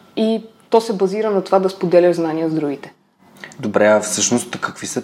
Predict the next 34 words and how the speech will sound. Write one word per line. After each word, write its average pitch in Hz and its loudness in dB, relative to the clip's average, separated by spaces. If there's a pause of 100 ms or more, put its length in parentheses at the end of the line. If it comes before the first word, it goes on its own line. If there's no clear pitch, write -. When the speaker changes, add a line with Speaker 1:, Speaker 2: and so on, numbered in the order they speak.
Speaker 2:
темите, 123 2
за 113 -6
които 113 -4
ти 104 -4
пишеш 101 0
в 98 4
твоя 98 4
блог 95 -2
в - -14
момента 113 0 (220)
вече? 98 -2
В - -18
Speaker 1:
А, 98 4
Speaker 2:
новия 95 0
ти - -14
блог? - -12 (160)
Speaker 1:
в 214 2 (100)
новия 240 2
ми 262 -2
блог, 262 0
а, 294 6 (280)
той 254 6
е 247 6
фокусиран 240 0
върху 196 -2
маркетинг 381 4
и 320 4
е 320 6
фокусиран 330 2
върху 285 -2
нещата, 262 2
от 254 -8
които, 254 2 (160)
а, 233 0